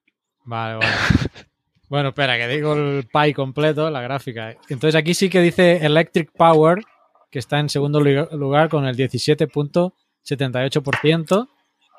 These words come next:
y luego viene la industria, o sea que esta ya diferencia entre Electric Power y Industrial, y aunque solo es de Irán, pero bueno, si tenemos que hacer caso al de antes, que también en el tema transporte es donde se iba una gran cantidad.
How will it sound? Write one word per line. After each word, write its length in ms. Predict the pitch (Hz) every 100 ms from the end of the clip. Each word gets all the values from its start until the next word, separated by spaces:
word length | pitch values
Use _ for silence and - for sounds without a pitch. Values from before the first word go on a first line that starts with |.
| - -
y 80 | 131
luego 180 | 139 147
viene 200 | 151 165
la 120 | 143
industria, 560 | 123 139 160 - 120
o 40 | 110
sea 180 | - 113
que 300 | 113 117 - _
esta 300 | 131 - 170
ya 180 | 165 160
diferencia 580 | 151 - 151 156 160 151
entre 500 | 139 135 131 131 127
Electric 420 | 123 139 147 127
Power 320 | - 143 151 143
y 160 | 131
Industrial, 640 | 123 120 143 - 127 139 170 _ _ _ _ _ _ -
y 180 | 117 117
aunque 260 | 113 131
solo 240 | 120 147 156
es 100 | 151
de 100 | 160
Irán, 300 | 156 165 160
pero 160 | 151
bueno, 300 | 147 147 123 143 156
si 180 | - 139 113 -
tenemos 300 | 131 139 123
que 80 |
hacer 160 | 147 156
caso 220 | 156 135
al 80 | 151
de 80 | 156
antes, 280 | 165 139 -
que 100 | 120
también 640 | 120 123 135 143 139 131 - - _ - -
en 140 | 135
el 100 | 131
tema 200 | 127 143
transporte 680 | 147 139 123 - 160 151 127
es 40 | 127
donde 240 | 131 131
se 140 | -
iba 240 | 131 135 131
una 160 | 127
gran 180 | 123 131
cantidad. 500 | 131 117 123 135 185